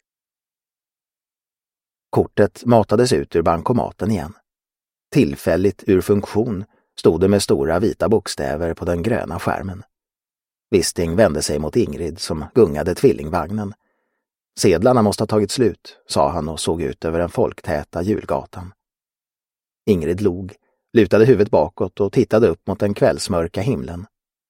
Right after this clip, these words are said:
Det hade börjat snöa så smått. Små pappersliknande flingor som nästan stod stilla i luften.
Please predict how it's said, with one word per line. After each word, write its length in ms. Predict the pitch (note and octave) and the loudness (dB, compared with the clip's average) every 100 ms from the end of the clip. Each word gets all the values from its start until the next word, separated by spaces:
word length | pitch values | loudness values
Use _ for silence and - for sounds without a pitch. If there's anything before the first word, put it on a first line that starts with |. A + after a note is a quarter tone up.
| _ - | _ 0
Det 60 | F#2+ | 2
hade 120 | G2 | 6
börjat 260 | A#2+ A#2+ | 4 2
snöa 480 | - C3+ A2 C#2+ A#2+ | 0 0 0 0 -6
så 140 | - A2 | -8 -8
smått. 400 | F2+ F2 _ _ _ _ _ - | -8 -12 _ _ _ _ _ 0
Små 320 | G#2 F2+ F2 | 2 2 2
pappersliknande 1000 | B2 - F#2+ F2 G2 E2+ - G2+ F#2 F#2 | 0 -2 -2 -2 0 0 -2 -2 0 -2
flingor 560 | - B2+ D2 D2+ F#2+ E2+ | 0 -2 -2 -4 -2 -2
som 240 | - E2+ | -4 -2
nästan 300 | A2 - D2+ | -4 -4 -8
stod 240 | - D#2 | -6 -6
stilla 420 | - - F#2 B1 F#2+ | -6 -2 -4 -2 -6
i 40 | |
luften. 480 | F2+ - - G#2 | -6 -10 -12 -12